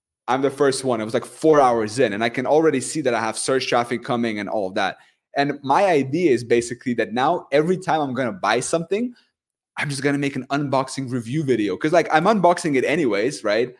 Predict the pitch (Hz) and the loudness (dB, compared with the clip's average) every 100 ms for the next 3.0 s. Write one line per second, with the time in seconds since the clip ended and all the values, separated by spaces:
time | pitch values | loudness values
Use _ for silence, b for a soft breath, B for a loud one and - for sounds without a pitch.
0 | b b - 107 127 127 - 117 156 170 | b b -6 -2 0 -2 0 2 4 4
1 | - 113 107 131 - 117 117 - 147 131 | 2 0 2 2 0 -2 -2 -4 -4 -2
2 | 120 147 147 123 101 156 147 113 131 | 2 2 2 -4 0 2 2 2 0